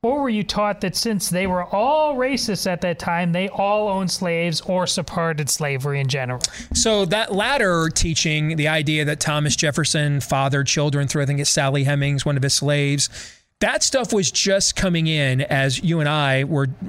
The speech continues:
Speaker 2: graduating high school and going into college. There were still, um, in the education system, like, a generic, um, reconciliation of this kind of a point.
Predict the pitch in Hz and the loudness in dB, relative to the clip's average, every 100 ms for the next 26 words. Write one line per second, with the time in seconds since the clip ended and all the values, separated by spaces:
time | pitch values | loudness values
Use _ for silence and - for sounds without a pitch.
0 | - 139 151 156 156 139 139 147 - 143 | -4 0 2 2 2 0 2 0 0 0
1 | 135 135 127 113 110 101 - - - - | 0 0 0 0 -2 -2 -2 -4 -4 -6
2 | - - _ _ _ 160 226 214 190 - | -18 -20 _ _ _ 2 2 4 2 2
3 | 294 269 202 180 180 - 349 170 156 160 | 2 2 4 2 0 0 0 2 2 2
4 | 165 156 156 139 151 160 143 147 - 135 | 0 2 2 0 0 0 0 0 0 0
5 | 147 135 160 156 170 131 170 165 180 170 | 0 0 0 0 2 2 2 2 2 2
6 | 156 - - - _ _ _ - 147 135 | 0 -6 -12 -20 _ _ _ -2 0 2
7 | 139 147 - 156 190 190 175 - 170 156 | 2 0 0 2 2 2 2 2 2 2
8 | 151 - 135 123 131 - 135 117 113 - | 2 2 2 2 0 2 0 0 0 -2
9 | 101 - | -4 -4